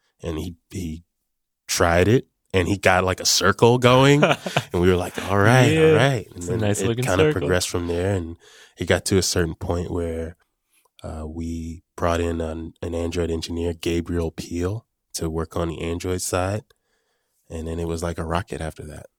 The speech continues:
Speaker 2: Mm-hmm. And how long did you, was it just the three of you?
Speaker 1: Mm-hmm.
Speaker 2: And how long did you work on it before the world knew about it?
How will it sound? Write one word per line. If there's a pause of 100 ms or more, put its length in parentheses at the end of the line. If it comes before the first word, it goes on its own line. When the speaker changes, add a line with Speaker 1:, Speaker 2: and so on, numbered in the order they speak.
(120)
Speaker 2:
Mm-hmm. (540)
And
how
long
did
you, (340)
was
it
just
the
three
of
you? (680)
Speaker 1:
Mm-hmm. (180)
Speaker 2:
And
how
long
did
you
work
on
it
before (800)
the
world
knew
about
it?